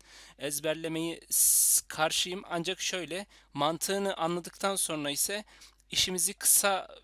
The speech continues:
ve kolay tutmak adına ezberlemeye de karşı değilim açıkçası. Ama ezberlerken de bir mantık oluşturmak her zaman benim için önemlidir. Size de tavsiyem odur. Burada da bu üçgeni aklımızda tutuyoruz. Tabii hepsinin mantığı olduğunu biliyoruz.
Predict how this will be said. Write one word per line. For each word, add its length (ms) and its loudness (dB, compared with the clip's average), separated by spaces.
ve 140 -4
kolay 380 -6
tutmak 360 -10
adına 280 -6
ezberlemeye 640 -4
de 140 -8
karşı 420 0
değilim 260 -2
açıkçası. 560 -4
Ama 300 -2
ezberlerken 840 -2
de 120 -10
bir 60 -6
mantık 400 -2
oluşturmak 480 -8
her 200 -4
zaman 320 -4
benim 180 -4
için 200 -4
önemlidir. 460 -4
Size 420 -2
de 120 -6
tavsiyem 580 -4
odur. 260 -12
Burada 220 -6
da 220 -10
bu 120 -14
üçgeni 360 -4
aklımızda 500 -6
tutuyoruz. 460 -10
Tabii 180 -4
hepsinin 380 -4
mantığı 380 -2
olduğunu 380 -8
biliyoruz. 360 -10